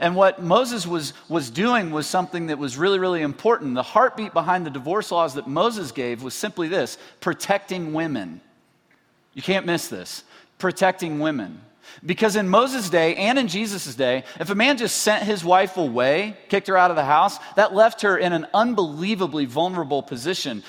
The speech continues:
It left her in an almost entirely helpless position where she couldn't provide and protect herself and often had to turn to prostitution just to make ends meet or to provide for her children.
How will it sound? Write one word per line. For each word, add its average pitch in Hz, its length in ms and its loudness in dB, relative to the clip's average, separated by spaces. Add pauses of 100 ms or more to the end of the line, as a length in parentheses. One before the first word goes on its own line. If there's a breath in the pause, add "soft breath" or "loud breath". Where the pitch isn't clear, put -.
It 180 80 0
left 240 220 2
her 214 80 2
in 175 140 0
an 156 180 -2
almost 226 440 2
entirely 160 520 0
helpless 170 440 -2
position 147 520 -6 (140 loud breath)
where 160 140 -6
she 180 120 -4
couldn't 220 240 0
provide 170 380 2
and 156 80 -10
protect 175 400 -4
herself 180 600 0 (120 loud breath)
and 160 180 -2
often 190 320 4
had 160 160 -2
to 151 60 -8
turn 175 220 -4
to 156 60 -6
prostitution 165 800 0
just 151 200 -12
to - 40 -10
make 147 200 -6
ends 180 260 -6
meet 143 180 -4
or 143 80 -4
to 131 60 -12
provide 151 380 -2
for 127 120 -4
her 107 80 -4
children. 98 600 -6